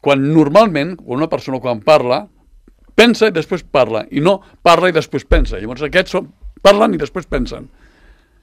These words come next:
Primer s'ha de pensar que això és automàtic, els que tenim una certa lògica a la vida, primer pensem el que anem a dir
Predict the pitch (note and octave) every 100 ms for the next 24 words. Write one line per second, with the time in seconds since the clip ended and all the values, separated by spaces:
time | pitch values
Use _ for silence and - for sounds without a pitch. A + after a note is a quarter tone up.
0 | _ _ - - - G3+ A#3+ G#3 - G#2+
1 | F#2 C3+ C4 - _ _ - A3 F#3 F3
2 | C#3+ A#2+ G#2+ A2 F3+ A#3+ _ _ _ -
3 | G3+ - C3+ B2 - - - C#3 E3 D3+
4 | B2 C3+ G2+ B2+ A#2+ A#2 B2+ A#2 B2 A#2
5 | A#2 B2 A#2 - - - - C3 C#3 C3
6 | - - _ C3+ B2+ D#3+ D3 - - C#3
7 | B2+ C3 C3+ B2+ A#2